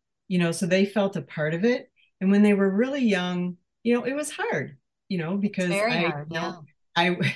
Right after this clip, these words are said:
Speaker 1: <laughs> I was a nursing mom and I would, you know, have to go off and pump.
Speaker 2: Pumping at
Speaker 1: <laughs>
Speaker 2: work.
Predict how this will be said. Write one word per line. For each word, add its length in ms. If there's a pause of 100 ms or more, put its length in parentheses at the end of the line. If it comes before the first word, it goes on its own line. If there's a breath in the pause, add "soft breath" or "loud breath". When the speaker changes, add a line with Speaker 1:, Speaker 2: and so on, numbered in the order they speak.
(160)
Speaker 1:
<laughs> 260
I 80
was 180
a 60
nursing 520
mom 360
and 140
I 100
would, 280
you 100
know, 140
have 200
to 80
go 120
off 200
and 180
pump. 260
Speaker 2:
Pumping 60
at 180
Speaker 1:
<laughs> 20
Speaker 2:
work. 400